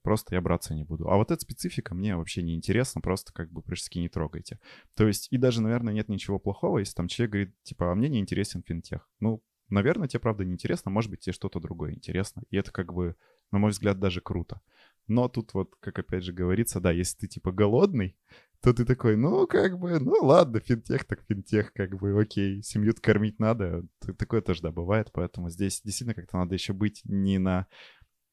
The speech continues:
Не то чтобы даже как-то не на финансовой мели, но чтобы у тебя действительно была и уверенность, и какое-то все равно вот, да, понимание того, что ты типа не останешься там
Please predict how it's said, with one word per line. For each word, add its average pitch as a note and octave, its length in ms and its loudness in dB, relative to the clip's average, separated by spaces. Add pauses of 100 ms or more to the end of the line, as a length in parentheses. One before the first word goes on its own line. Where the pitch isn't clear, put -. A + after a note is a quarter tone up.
(160)
Не B2 120 4
то G#3 100 -2
чтобы D#3+ 160 -6
даже B2+ 160 2
как-то - 300 -4
не G#2+ 340 2
на G#2 140 2
финансовой B2 520 0
мели, G2+ 220 2
но E2+ 160 0
чтобы G2+ 280 -4
у - 20 0
тебя G2+ 180 0
действительно F#2+ 400 -4
была F2+ 200 0
и D#3 220 -2
уверенность, A2 800 0 (140)
и C3 300 0
какое-то - 380 -2
все - 180 -4
равно G2+ 360 0
вот, F2 200 -4 (360)
да, F2+ 220 -2 (400)
понимание G#2+ 420 2
того, G2+ 220 2
что - 140 -6
ты G#2+ 100 -4
типа G2+ 220 -4
не F2+ 100 -2
останешься F#2+ 500 -4
там E2+ 240 -10